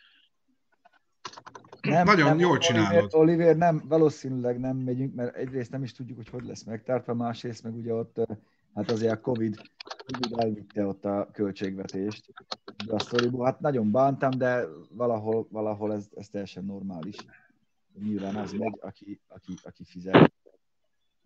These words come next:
Speaker 1: Ö, igen, Camel Rally Team, Ferján Standard, bizony, bizony. Ö,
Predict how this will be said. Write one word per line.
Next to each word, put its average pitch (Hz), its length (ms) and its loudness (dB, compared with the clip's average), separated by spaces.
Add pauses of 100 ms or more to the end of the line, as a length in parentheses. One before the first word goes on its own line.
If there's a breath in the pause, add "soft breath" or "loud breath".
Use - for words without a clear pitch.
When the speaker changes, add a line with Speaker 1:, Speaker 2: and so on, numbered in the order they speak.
Speaker 1:
Ö, 90 40 -8 (340)
igen, 101 300 -4
Camel 113 300 -2
Rally 101 240 -4
Team, 95 200 -8
Ferján 101 320 -6
Standard, 92 480 -14
bizony, 117 260 -12
bizony. 87 280 -12 (1300)
Ö, 107 320 -4